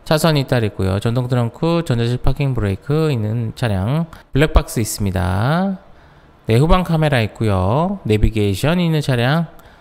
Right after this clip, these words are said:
네, 시트 상태, 예, 괜찮습니다. 괜찮죠? 어, 괜찮습니다.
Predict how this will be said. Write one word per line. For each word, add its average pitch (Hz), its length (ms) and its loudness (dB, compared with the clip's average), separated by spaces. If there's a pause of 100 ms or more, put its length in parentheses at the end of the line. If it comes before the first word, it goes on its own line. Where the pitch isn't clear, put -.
(420)
네, 117 160 0
시트 185 320 -2
상태, 143 580 0
예, 107 220 -4
괜찮습니다. 104 640 -2 (680)
괜찮죠? 123 560 0 (260)
어, 98 260 -2 (360)
괜찮습니다. 104 920 -4